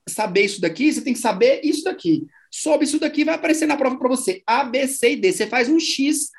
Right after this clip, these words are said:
onde é a resposta correta, beleza?" Beleza. Chega na faculdade de medicina, um cara vira pra você e fala o seguinte,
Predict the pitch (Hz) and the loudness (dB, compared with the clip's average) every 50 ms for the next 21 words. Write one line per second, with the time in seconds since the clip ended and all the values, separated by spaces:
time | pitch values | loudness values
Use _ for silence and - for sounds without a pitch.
0 | - - - - 254 214 233 254 240 247 240 240 - 240 233 233 - 240 - 277 | -20 -12 -6 -4 -2 0 2 2 2 2 0 -2 -2 -2 -2 -2 -2 -4 -2 0
1 | 262 226 175 156 156 - - 185 170 202 202 202 269 330 302 220 - - - _ | 2 2 2 2 0 -4 -8 -4 -2 0 2 2 2 2 0 -2 -6 -12 -16 _
2 | _ _ _ _ _ - 202 233 220 165 - - - - - - - - - - | _ _ _ _ _ -2 0 0 2 0 -2 -2 -6 -14 -14 -18 -20 -20 -20 -14
3 | - - - 349 381 370 339 320 294 277 262 220 233 220 202 202 196 185 - - | -10 -4 -4 -2 0 0 0 0 -2 -2 -2 0 0 0 0 0 -2 -2 -2 -2
4 | - 277 302 269 247 - - 240 247 262 240 202 226 247 233 208 196 202 196 - | 0 0 2 0 0 -2 -4 -2 0 0 0 0 0 -2 0 0 0 0 0 0
5 | 233 233 240 240 226 - 208 190 175 156 156 - - | 0 0 0 0 -2 -2 -2 2 2 2 0 0 -6